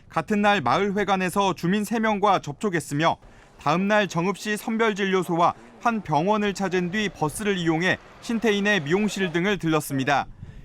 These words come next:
이로써 이동 제한 조치가 내려진 양지마을 관련 확진자는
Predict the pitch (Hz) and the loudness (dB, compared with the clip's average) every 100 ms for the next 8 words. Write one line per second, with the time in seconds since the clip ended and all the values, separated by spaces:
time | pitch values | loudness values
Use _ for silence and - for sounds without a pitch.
0 | - 156 196 - 214 175 160 214 226 214 | -6 0 0 2 0 0 -2 -2 0 2
1 | 214 190 185 - 196 208 185 185 175 208 | 0 0 -6 -4 -2 0 2 0 2 0
2 | 190 135 165 180 220 202 202 196 185 196 | 0 0 0 -2 0 0 2 0 0 0
3 | 190 220 - 208 185 175 180 | -4 -8 -4 -2 0 0 0